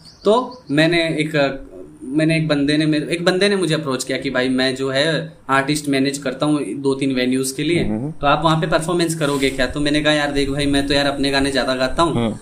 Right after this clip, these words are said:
Speaker 1: और तो मैं, देख लो, तुम सुन लो मेरे गाने, कुछ अच्छा लगेगा तो बताना भाई,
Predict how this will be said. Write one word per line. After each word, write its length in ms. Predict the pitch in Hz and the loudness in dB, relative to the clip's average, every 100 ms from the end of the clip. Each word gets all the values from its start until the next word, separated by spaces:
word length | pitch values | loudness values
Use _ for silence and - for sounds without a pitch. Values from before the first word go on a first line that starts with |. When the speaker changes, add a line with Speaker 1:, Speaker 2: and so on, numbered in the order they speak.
| - | -4
Speaker 1:
और 640 | 127 117 117 117 117 117 113 - - - - | 0 2 2 0 -2 -4 -10 -18 -20 -8 0
तो 80 | |
मैं, 400 | 151 170 170 151 147 - - - - | 2 4 2 0 -4 -6 -10 -10 -14
देख 400 | 107 127 156 180 | -12 0 2 2
लो, 120 | 180 | 0
तुम 180 | 160 165 | -2 -2
सुन 180 | 160 151 | 0 0
लो 140 | 175 | 2
मेरे 180 | 165 143 | 0 0
गाने, 260 | 131 127 127 | 0 0 -2
कुछ 220 | 139 143 | -4 -6
अच्छा 180 | 139 139 | -2 -2
लगेगा 320 | 131 127 131 | 0 2 2
तो 100 | 131 | 2
बताना 320 | 123 151 175 | 0 2 2
भाई, 160 | 151 | 2